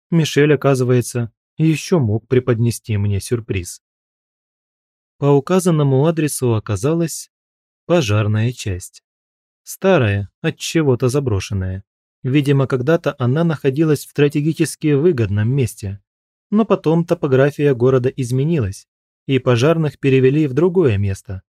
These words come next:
а здесь осталось здание с огромными воротами. Призрака снаружи не было видно, однако это ни о чём не говорило.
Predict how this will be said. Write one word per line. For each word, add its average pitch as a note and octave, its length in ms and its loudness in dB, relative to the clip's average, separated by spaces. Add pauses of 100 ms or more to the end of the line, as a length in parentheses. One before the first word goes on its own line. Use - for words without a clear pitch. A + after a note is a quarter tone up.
а C#3 120 2
здесь D3+ 360 0
осталось C#3 540 0
здание C3+ 600 -2 (180)
с - 120 -8
огромными A2 540 0
воротами. G#2 580 -4 (680)
Призрака D#3 520 0
снаружи C3+ 520 0
не E3 160 0
было G2+ 240 0
видно, F#2+ 400 -6 (400)
однако D3+ 400 2
это C3+ 380 4
ни C3+ 120 0
о D3 120 0
чём D#3+ 260 -4
не A2 100 0
говорило. G2 540 -4